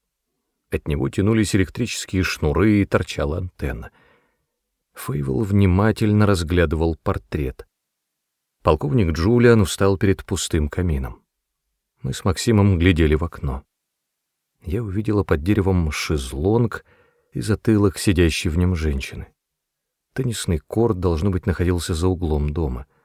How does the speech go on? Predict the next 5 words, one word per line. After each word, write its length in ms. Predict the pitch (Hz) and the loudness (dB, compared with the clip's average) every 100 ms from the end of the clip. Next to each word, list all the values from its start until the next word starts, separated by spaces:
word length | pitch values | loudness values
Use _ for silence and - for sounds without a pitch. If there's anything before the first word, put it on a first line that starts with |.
| _ _ _ _ - | _ _ _ _ -12
Было 160 | 135 95 | -6 -6
слышно, 520 | - 101 107 - 107 | -2 0 0 0 -2
как 220 | 92 - | -2 0
перекрикиваются 800 | 104 98 98 87 - 80 78 - | 2 2 2 0 0 -2 -2 -2
мальчики. 600 | 87 71 65 - - | 0 -2 -4 -10 -14